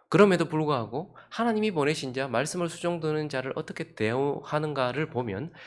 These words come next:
그들이 하나님을 어떻게 대하는가를 알 수 있는 것입니다. 지금도 마찬가지입니다.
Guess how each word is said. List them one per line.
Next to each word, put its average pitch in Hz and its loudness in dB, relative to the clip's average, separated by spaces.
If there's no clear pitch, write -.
그들이 196 4
하나님을 220 0
어떻게 123 -4
대하는가를 101 -2
알 113 0
수 127 -2
있는 107 -6
것입니다. 120 -16
지금도 220 2
마찬가지입니다. 123 -6